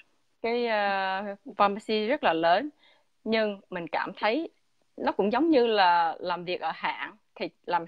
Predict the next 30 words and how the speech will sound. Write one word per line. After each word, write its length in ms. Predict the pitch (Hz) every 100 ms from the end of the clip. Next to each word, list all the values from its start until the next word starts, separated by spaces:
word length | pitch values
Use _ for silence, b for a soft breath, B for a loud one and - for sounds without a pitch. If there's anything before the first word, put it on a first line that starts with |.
| 185
làm 180 | 170 170
việc 80 | 165
ở 60 | 170
hãng 240 | 165 160 196 -
chị 100 | 160
biết 200 | 220 269
rồi, 220 | 170 156 B B B
ờ, 420 | - 175 160 165 160 143
về 260 | 160 170 160
thời 160 | 165 160
gian 240 | 175 180 185
thì 120 | 175
nó 140 | 170
rất 120 | 233
là 80 | 262
cò 200 | 170 156
bó. 240 | 147 165 269 - b b b
Tức 120 | -
là 80 | 226
mình, 420 | 185 170 170 160 - _ _
tuy 160 | 220
là 120 | 214 180
mình, 400 | 165 160 156 147 -
cái, 100 | 233
cái 140 | -
đồng 180 | 226 180
lương 180 | 190 202
thì 120 | 208
nó, 160 | 160 208
nó 180 | 254